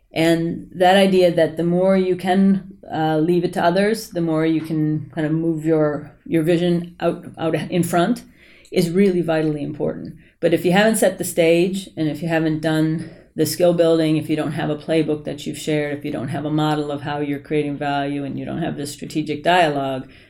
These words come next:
then you'd best not abandon your people, because they don't, they won't be able to m-, maintain momentum.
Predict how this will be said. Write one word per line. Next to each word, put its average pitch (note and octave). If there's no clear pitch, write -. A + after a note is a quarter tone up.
then D3+
you'd D3
best D3+
not D3
abandon D3
your C3
people, C3
because B2+
they C3
don't, B2
they D3
won't C#3
be C3+
able B2+
to B2+
m-, C3
maintain C#3
momentum. C3